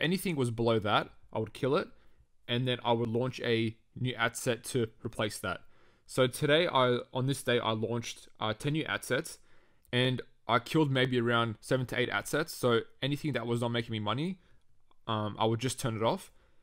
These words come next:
And then if I go back, I would show you the... Let me filter by amount spent, video view lookalikes. So it's the same thing as the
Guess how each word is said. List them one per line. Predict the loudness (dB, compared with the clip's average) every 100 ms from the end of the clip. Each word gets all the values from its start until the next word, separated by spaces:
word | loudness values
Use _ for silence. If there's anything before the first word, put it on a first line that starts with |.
| -20 -20 -6
And | -4
then | -2
if | -2
I |
go | 2 0
back, | 0 -2 -4 -8
I | -8
would | -6 -8
show | -4 -2
you | -2 -2 -6
the... | -6 -6 -6 -6 -6 -8 -10 -20 -20 -20 _ _ _ -14
Let |
me | -14
filter | -10 -10 -6
by | -6
amount | -6 -12
spent, | -8 -4 -4 -4 -12 _ -20 -20 -20 -20 -12
video | -2 -2 0
view | 0 -2 -4 -8
lookalikes. | -6 -4 -4 -4 -16 -20 -20 -20 -20 -20 -20 -20 _ _ _
So | -2 -2 0
it's | -4 -8 -6
the | -2 0 -2
same | -4 -4 -2
thing | -6
as | -6 -6 -4
the | -2 -2